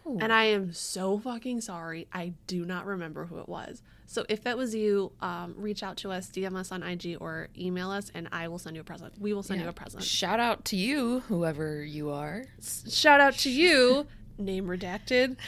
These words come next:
Speaker 1: <laughs>
Speaker 2: Once you find out, I could maybe edit it in.
Speaker 1: Yeah, I'm just gonna say it, like, really plainly, like, "Bill Withers." And, like, you're just gonna, like, put it in like that, right?
Speaker 2: I could do that, yeah.
Speaker 1: Okay,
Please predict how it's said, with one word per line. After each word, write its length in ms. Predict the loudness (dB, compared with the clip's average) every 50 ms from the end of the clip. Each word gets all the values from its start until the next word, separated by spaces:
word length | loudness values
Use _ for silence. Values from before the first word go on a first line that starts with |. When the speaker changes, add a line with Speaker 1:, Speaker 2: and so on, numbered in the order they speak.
| -12 -12 -12 -12 -12 -2 2 4
Speaker 1:
<laughs> 1500 | 4 4 4 0 -2 -2 -4 -14 -16 -12 -10 -8 -6 -6 -6 -6 -4 -4 -6 -6 -8 -12 -16 -16 -14 -14 -14 -12 -2 2
Speaker 2:
Once 180 | 2 4 6 6
you 80 | 6
find 320 | 6 6 6 6 8 8 6
out, 180 | 6 6 6
I 80 | 6 4
could 140 | 4 0 -2
maybe 280 | -2 -2 -2 -2 0
edit 280 | 0 0 0 -2 -6 -8
it 80 | -8
in. 280 | -8 -8 -8 -10 -10 -8 -4
Speaker 1:
Yeah, 260 | -2 -2 -2 -2 -2 -2
I'm 100 | 0 0
just 140 | 0 0 0
gonna 140 | 0 0
say 240 | 0 2 0 0 0
it, 80 | 0 0
like, 140 | -2 -4 -4
really 280 | -4 -2 -2 -2 -2 -4
plainly, 640 | -6 -8 -8 -6 -6 -6 -8 -8 -10 -8 -8 -8
like, 320 | -10 -10 -10 -10 -10 -12 -14 -16 -20 -20 -20 -18 -14 -10 -6
"Bill 280 | -2 0 0 0 0 -2
Withers." 560 | -4 -4 -6 -6 -8 -10 -10 -10 -10 -10 -12 -14 -18 -6 -2
And, 120 | -2 0 0
like, 180 | 0 -2 -2
you're 100 | 0 0
just 180 | 0 -2 -2 0
gonna, 120 | 0 2
like, 220 | 2 2 0 -2 -4
put 180 | -4 -2 -2
it 80 | -2 -2
in 120 | -6 -8
like 220 | -8 -8 -10 -10 -10
that, 260 | -10 -10 -8 -10 -10 -10
right? 260 | -10 -10 -10 -10 -8 -8
Speaker 2:
I 80 | -8
could 140 | -8 -8 -8
do 100 | -8 -10
that, 220 | -10 -10 -12 -12 -10
yeah. 80 | -10 -10
Speaker 1:
Okay, 140 | -10 -10 -10